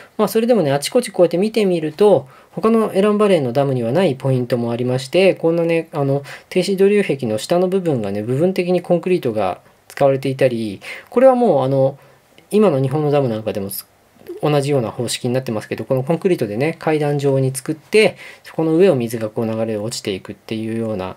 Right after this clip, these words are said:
形、構造ですけど、ほぼね、石積みで作られていて、天板の大部分が越流部だったり、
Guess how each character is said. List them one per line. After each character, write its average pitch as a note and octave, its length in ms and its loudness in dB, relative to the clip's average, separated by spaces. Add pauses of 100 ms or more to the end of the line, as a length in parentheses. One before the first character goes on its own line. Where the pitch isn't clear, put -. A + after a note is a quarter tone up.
(120)
形、 B2 580 -6 (100)
構 C3+ 200 0
造 B2+ 180 0
で B2 100 0
す A#2+ 100 -8
け A2+ 120 -6
ど、 D#3 360 4 (340)
ほ C4+ 160 4
ぼ G3 100 2
ね、 B2+ 340 -2
石 E3 280 0
積 E3 240 0
み E3 120 0
で D#3 140 0
作 - 160 -4
ら E3+ 140 4
れ D3 80 -2
て C3 100 -4
い B2 100 -2
て、 F#3+ 440 2 (140)
天 E3 180 0
板 E3 100 0
の D#3+ 100 -2
大 E3+ 180 4
部 G#3 100 -4
分 F#3+ 160 2
が B2+ 80 0
越 A#2+ 180 -4
流 C#3+ 140 0
部 B2 80 -4
だ G#2+ 80 0
っ - 40 -8
た B2 140 -2
り、 D3 260 -2